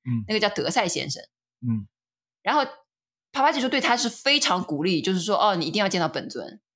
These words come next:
Speaker 1: 嗯。
Speaker 2: 你见到本尊之后，你要怎么，怎么，就是反正就是彻底是前爱道的修行方式，完，而不是说，哎呀，一切都不是什么，就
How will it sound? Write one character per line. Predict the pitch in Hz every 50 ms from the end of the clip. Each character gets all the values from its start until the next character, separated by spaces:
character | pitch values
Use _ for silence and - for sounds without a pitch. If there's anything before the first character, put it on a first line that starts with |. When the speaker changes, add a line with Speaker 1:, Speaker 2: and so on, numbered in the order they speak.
| _ _ _ _ _ 123
Speaker 1:
嗯。 | 117 104 98 90 -
Speaker 2:
你 | - 196
见 | - 269
到 | 254 240
本 | 214 190
尊 | 185 208 214
之 | 202
后， | 226 214
你 | 180
要 | 170 175
怎 | 170 -
么， | 156
怎 | 156 156
么， | 156 170
就 | 165 226
是 | 226 - 254 -
反 | - 339 -
正 | 247 269
就 | 302
是 | 294 277
彻 | - - - 330 285
底 | - 180 160
是 | - - 208
前 | - - - 196 151 156
爱 | 196 240 233
道 | 220 214 190 170
的 | 160 170
修 | - 208 196
行 | 196 - 156 147 151
方 | - 165 160 -
式， | - 180
完， | 156 156 160 165
而 | - 156 160 170
不 | - 226
是 | 214 233
说， | 214 - 220
哎 | - 254 277
呀， | 285 277 262 254
一 | 240
切 | - 254
都 | - -
不 | 240
是 | 233 - - 233 208 180
什 | 156
么， | 165 160 170
就 | 160 190